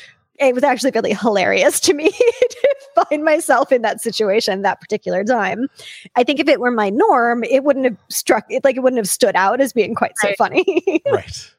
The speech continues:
Speaker 2: That's great. I, I find that, um, I can induce states that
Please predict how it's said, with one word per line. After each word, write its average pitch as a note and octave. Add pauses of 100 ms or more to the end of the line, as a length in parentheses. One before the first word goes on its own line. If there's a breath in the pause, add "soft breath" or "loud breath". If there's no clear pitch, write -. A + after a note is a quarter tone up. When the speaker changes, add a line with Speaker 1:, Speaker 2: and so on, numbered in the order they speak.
(380)
Speaker 2:
That's F#3+
great. F3 (580)
I, A3+ (160)
I G#3+
find B3
that, G#3+
um, F3+ (600 soft breath)
I A#3
can B3
induce A3+
states -
that F3+